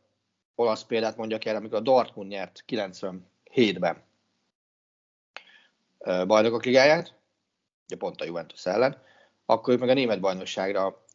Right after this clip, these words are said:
figyeltek oda sokkal kevésbé, és egyébként szintén harmadikok lettek, mint a Milán Olaszországban pár évvel korábban. Nekik meg nyolc pont volt a, a lemaradásuk a, a Bayern mögött, hat meg a Leverkusen. Hát azért, azért i-, az idény ezen szakaszában már, már lehet látni azt, hogy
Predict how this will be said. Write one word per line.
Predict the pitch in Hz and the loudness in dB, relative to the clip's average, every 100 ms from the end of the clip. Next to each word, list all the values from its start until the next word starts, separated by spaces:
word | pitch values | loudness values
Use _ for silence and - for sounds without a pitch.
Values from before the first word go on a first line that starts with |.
| - | -14
figyeltek | - 107 101 104 | -6 -2 -2 -4
oda | 98 | -6
sokkal | - 104 - 101 | -6 -6 -4 -4
kevésbé, | 98 95 95 98 104 117 | -4 -4 -4 -2 -2 -2
és | - - | -6 -6
egyébként | 107 - 98 | -6 -6 -6
szintén | - 113 90 90 | -2 -2 0 0
harmadikok | 92 85 85 | -2 -2 -4
lettek, | 92 87 87 | -4 -4 -6
mint | 92 87 | -10 -6
a | |
Milán | 95 - 87 | -2 0 0
Olaszországban | 90 - 73 - 76 - | -2 -2 -6 -6 -8 -6
pár | 82 71 | -6 -6
évvel | - - - | -10 -18 -8
korábban. | - 98 117 139 - _ _ - - | -6 -2 -2 -4 -8 _ _ -20 -12
Nekik | - 110 113 | -2 0 2
meg | 113 | 4
nyolc | 123 117 98 - | 6 6 4 0
pont | 87 87 | -6 -4
volt | 92 92 90 - | -4 -4 -2 -2
a, | 90 90 92 92 | -2 -2 -4 -6
a | 92 | -4
lemaradásuk | 92 85 80 - 92 - | -4 -6 -8 -10 -10 -4
a, | 85 87 90 - | -2 -2 -2 -4
a | 90 | -2
Bayern | 101 110 123 131 | 2 6 6 4
mögött, | 120 120 - | 2 2 2
hat | 92 - | -2 -4
meg | 87 | -8
a | 85 | -10
Leverkusen. | 82 - - - - _ _ _ _ | -10 -12 -16 -18 -20 _ _ _ _
Hát | - | -4
azért, | 110 117 | 0 2
azért | 110 110 120 | 2 0 0
i-, | 147 - - - | 0 -4 -8 -8
az | 98 | -4
idény | 147 156 123 | 2 4 4
ezen | 123 104 | 2 0
szakaszában | - 101 95 110 110 | -4 -6 -2 0 0
már, | 110 107 104 | 2 0 0
már | - 104 | -2 0
lehet | 107 120 98 | 2 2 2
látni | 95 87 - 90 | -2 -4 -6 -16
azt, | 87 - | -16 -12
hogy | 90 | -12